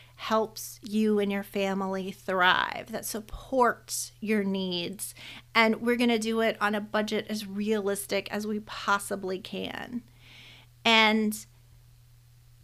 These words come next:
knowing that, like, knowing that was a journey I wanted to be on. And then as I went into that soul of that journey and wanting to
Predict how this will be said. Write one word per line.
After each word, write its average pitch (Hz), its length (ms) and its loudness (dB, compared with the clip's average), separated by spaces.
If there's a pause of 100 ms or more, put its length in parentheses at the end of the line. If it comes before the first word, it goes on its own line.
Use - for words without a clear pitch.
(880)
knowing 247 680 10
that, 151 260 6
like, 214 140 2
knowing 240 380 4
that 208 180 2
was 214 120 -4
a 214 60 -2
journey 214 400 0
I 208 80 0
wanted 202 320 -2
to 214 100 -8
be 214 200 -2
on. 185 260 -2
And 226 240 0
then 311 280 2
as 320 140 -2
I 269 120 2
went 247 280 -2
into 233 280 -2
that - 260 -4
soul 226 720 2
of 214 160 -4
that 226 260 0
journey 214 420 -2
and 214 160 -4
wanting 247 240 0
to 247 240 -4